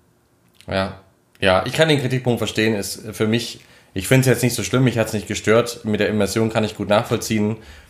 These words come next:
Gibt halt eine gewisse taktische Tiefe, sie bemühen sich ja schon auch bei dem Verhalten so ein bisschen das anzupassen an die Gegner,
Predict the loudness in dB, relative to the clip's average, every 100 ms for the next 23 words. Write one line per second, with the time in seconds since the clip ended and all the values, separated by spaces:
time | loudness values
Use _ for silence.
0 | _ _ -2 2 4 4 2 0 -2 -2
1 | -4 -4 -6 -6 -2 0 0 0 0 2
2 | 2 2 0 0 0 0 2 2 2 0
3 | 0 2 0 0 -2 -2 -2 -2 -2 -2
4 | -2 -2 -4 -4 -2 -2 -2 -4 -2 0
5 | 0 -2